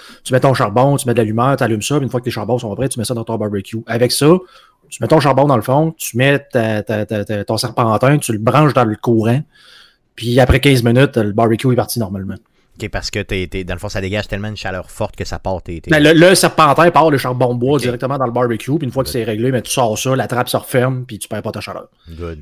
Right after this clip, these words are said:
Speaker 1: Et ben, le serpentin a décidé aujourd'hui qu'il faisait breaker sur, euh, le, sauter le breaker.
Speaker 2: Ah ouais.
Speaker 1: Mais une fois que tu t'en rends compte, c'est comme, ben,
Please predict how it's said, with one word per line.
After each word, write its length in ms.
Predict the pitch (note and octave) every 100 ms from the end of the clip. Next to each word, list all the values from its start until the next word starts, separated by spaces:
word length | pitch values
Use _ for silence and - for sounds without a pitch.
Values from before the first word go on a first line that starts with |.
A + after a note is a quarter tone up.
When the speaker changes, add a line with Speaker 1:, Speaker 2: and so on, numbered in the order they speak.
| -
Speaker 1:
Et 240 | D3 F3+
ben, 340 | C#3+ B2+ A#2+ A#2
le 280 | A#2 A2+
serpentin 480 | A2 A#2+ - A#2 C3
a 40 | B2+
décidé 280 | A2 -
aujourd'hui 420 | A#2 G#2 F#2+ G#2 B2+
qu'il 320 | A#2 B2 C3
faisait 160 | D#3
breaker 320 | E3 A#2+ G#2+ A#2+
sur, 140 | B2
euh, 180 | A#2 G#2+
le, 160 | A2+
sauter 280 | G#2+ C3+ C3
le 60 | D#3+
breaker. 380 | B2 A2 B2+ G#3+ E3+ - -
Speaker 2:
Ah 240 | E2+ E2
ouais. 140 | D2 D2+ _ -
Speaker 1:
Mais 680 | C3+ C#3 C#3+ D3+ F#3+ F#3+ _ -
une 120 | C#3
fois 160 | F#3
que 60 | F#3+
tu 60 | -
t'en 140 | D3
rends 240 | C#3 B2+
compte, 320 | B2+ E3+ G#3+ G3+
c'est 200 | - A#2+
comme, 340 | C#3+ D#3+ B2+ G#2+ _ -
ben, 140 | G#2